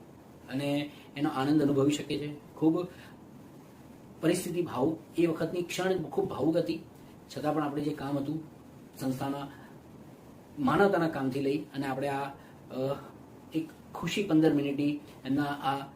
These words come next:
લાગણીશીલ દીકરાને અપાઈ. અને હવે લીગલી જે તે કામ કરવાનું છે સંસ્થાના એડવોકેટ દ્વારા,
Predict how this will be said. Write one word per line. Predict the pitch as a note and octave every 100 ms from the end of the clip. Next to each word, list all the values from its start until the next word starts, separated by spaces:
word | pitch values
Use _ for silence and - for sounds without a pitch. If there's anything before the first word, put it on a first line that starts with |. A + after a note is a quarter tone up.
| -
લાગણીશીલ | B2+ B2+ D3 D3
દીકરાને | B2+ B2 C3 C#3+
અપાઈ. | D3 D#3+ - - - -
અને | C#3
હવે | C#3+ B2+ D3 D3+ - -
લીગલી | B2+ D3+ E3 A3
જે | A3 G3
તે | F#3
કામ | D#3+ D3+ D#3+
કરવાનું | D#3+ C3+ D3 D#3+
છે | F#3
સંસ્થાના | F#3 B2+ B2 B2+ B2 - - -
એડવોકેટ | B2 D#3+ F3
દ્વારા, | D#3+ E3+